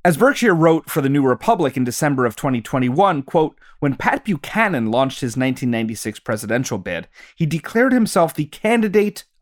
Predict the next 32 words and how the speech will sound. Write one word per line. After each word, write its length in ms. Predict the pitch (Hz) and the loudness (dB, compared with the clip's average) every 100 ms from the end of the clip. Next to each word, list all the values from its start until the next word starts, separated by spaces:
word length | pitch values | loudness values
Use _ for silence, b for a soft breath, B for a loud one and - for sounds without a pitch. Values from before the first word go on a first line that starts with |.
| - | 0
of 280 | 147 131 - _ | 2 2 -4 _
parents." 720 | - 123 117 95 - - - _ _ _ b b b _ | -2 0 0 -4 -8 -8 -10 _ _ _ b b b _
"You 160 | 127 | 0
have 280 | 123 156 156 | 4 2 2
my 140 | 160 147 | 0 -2
solemn 500 | - 156 175 165 147 | 0 2 2 0 2
word," 400 | 202 226 127 110 | 4 4 0 -4
Buchanan 600 | 117 - 120 113 110 113 | -10 -4 -2 -2 -6 -8
told 300 | - 113 107 | -4 -4 -4
on 140 | 104 | -6
the 80 | 101 | -8
stump 340 | - 117 110 | -4 -2 -2
in 80 | 107 | -4
New 120 | 107 | -6
Hampshire, 460 | 110 107 - 113 107 B B | -6 -6 -4 -6 -6 B B
a 80 | 123 | -4
state 280 | - 123 | 0 0
he 120 | - 117 | 0 -2
went 180 | 117 | 0
on 140 | 107 104 | -2 -4
to 120 | - | -6
win. 320 | 104 101 139 - B B B - | -6 -6 -8 -12 B B B 4
"I 160 | 180 202 | 4 6
will 180 | 202 | 2
shut 360 | 180 - 214 - | 0 2 0 2
down 260 | 175 180 170 | 0 0 0
the 100 | 139 | -2
U 240 | 151 185 | 0 2
S 140 | 175 - | 0 -2
Department 400 | 156 160 156 151 | -6 -4 -2 -2
of 60 | |
Education 680 | 147 135 - 139 123 85 - | -2 -4 -4 -4 -4 -12 -18